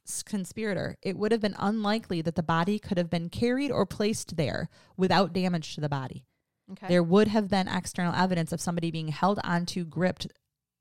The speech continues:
Speaker 1: There's, there's zero physical evidence of that. No bruises, nothing to indicate that she was placed there or murdered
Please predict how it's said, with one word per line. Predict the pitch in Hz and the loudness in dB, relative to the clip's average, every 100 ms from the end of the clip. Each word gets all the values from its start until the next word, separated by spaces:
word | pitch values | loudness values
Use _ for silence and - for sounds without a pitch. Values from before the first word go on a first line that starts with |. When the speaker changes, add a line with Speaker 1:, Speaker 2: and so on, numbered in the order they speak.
| _ | _
Speaker 1:
There's, | 196 190 - | -2 -2 -2
there's | 156 196 160 | 2 2 2
zero | 175 240 214 | -2 0 0
physical | 202 185 - - | 0 -4 -2 -2
evidence | 190 156 143 | -2 -2 -6
of | 139 | -6
that. | 117 - _ _ _ - _ _ | -8 -8 _ _ _ -20 _ _
No | 165 208 262 | 2 4 6
bruises, | 175 147 156 151 - | 4 2 -2 -4 -10
nothing | 170 170 226 233 202 | -2 4 4 4 0
to | 175 | -2
indicate | 170 160 165 156 | -4 -6 -6 -8
that | - | -8
she | - 175 | -10 -8
was | 151 | -10
placed | - - 170 170 - - | -12 -8 -8 -8 -12 -10
there | 233 247 - | -4 -4 -2
or | 190 180 180 | -2 0 0
murdered | 175 165 139 | -2 -2 -6